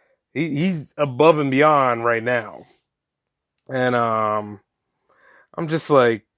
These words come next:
wow. <laughs> I'm gonna really have to work on my skill set, man, 'cause I was getting bodied out there for a little bit. And I didn't even fight other <laughs> people yet.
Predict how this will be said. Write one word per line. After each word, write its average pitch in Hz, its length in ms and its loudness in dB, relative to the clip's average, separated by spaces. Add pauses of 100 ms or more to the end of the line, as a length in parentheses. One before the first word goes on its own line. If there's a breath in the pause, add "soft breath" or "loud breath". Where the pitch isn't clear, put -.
(260)
wow. 127 760 -6 (180)
<laughs> - 180 -12
I'm 202 100 4 (1000 loud breath)
gonna 139 280 4
really 143 220 6
have 143 160 6
to 131 60 -6
work 135 240 0
on 127 100 0
my 120 80 -2
skill 135 320 -4
set, 113 300 -8
man, 117 280 -6
'cause 110 200 -8
I 156 140 4
was 151 140 0
getting 139 220 -4
bodied 127 400 4
out 110 220 -8
there 113 140 -6
for 107 180 -12
a 107 40 -8
little 117 200 -6
bit. 110 340 -16 (480 soft breath)
And 127 100 -2
I 190 120 6
didn't 160 160 2
even 185 160 -2
fight 214 240 6
other 139 160 4
<laughs> - 0 -
people 165 400 0
yet. 147 480 -2